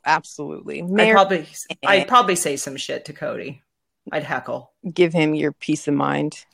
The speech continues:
Speaker 2: Yeah, and he'd probably ignore me, and then I get mad that he'd ignore me, and then it'd just be a whole thing.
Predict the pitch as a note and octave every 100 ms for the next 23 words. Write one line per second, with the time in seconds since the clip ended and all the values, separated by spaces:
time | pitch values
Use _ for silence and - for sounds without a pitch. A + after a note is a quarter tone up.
0 | - - - C3+ - A3 A#3 G#3+ F3+ F3
1 | D3 A#2+ B2 C3 C#3 C#3 C#3 C#3 C3+ -
2 | C3+ B2+ C3+ C#3+ D3 - B2 C3 C3+ C3+
3 | C#3+ C3+ C3+ C3+ C3+ C3 C3+ D3 - -
4 | C#3 D3+